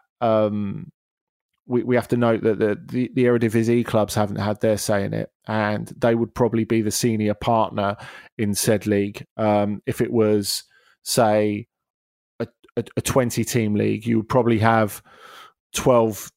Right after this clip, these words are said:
Dutch and eight Belgian, um, in, in the top division. And if it was an eighteen team league, maybe, um, a, a ten and eight or, or, um, something like that. But, um, it is, is worth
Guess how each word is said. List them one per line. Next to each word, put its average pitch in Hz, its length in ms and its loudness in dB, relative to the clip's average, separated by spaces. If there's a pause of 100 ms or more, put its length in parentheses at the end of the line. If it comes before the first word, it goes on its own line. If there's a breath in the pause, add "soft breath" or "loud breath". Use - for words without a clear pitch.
Dutch - 300 0
and 107 380 -2
eight 110 220 0
Belgian, 107 640 2 (100)
um, 98 380 0
in, 107 200 -2
in - 160 -2
the 101 80 2
top - 220 -2
division. 107 400 0
And 104 140 0
if 101 140 -4
it 104 60 0
was 104 120 -2
an 107 80 2
eighteen 104 420 0
team 104 280 0
league, 104 320 0
maybe, 104 460 0 (420 loud breath)
um, 101 600 2 (300)
a, - 280 -8
a - 40 -4 (460)
ten 117 220 0
and 107 120 2
eight 107 260 0 (300)
or, 151 100 -8 (160)
or, 104 340 4
um, 98 560 0 (260)
something 113 340 -2
like 107 200 2
that. 113 280 2 (120)
But, 123 300 4 (1300)
um, 117 300 2 (100)
it 139 200 4
is, 143 380 2
is 135 240 2
worth 131 520 2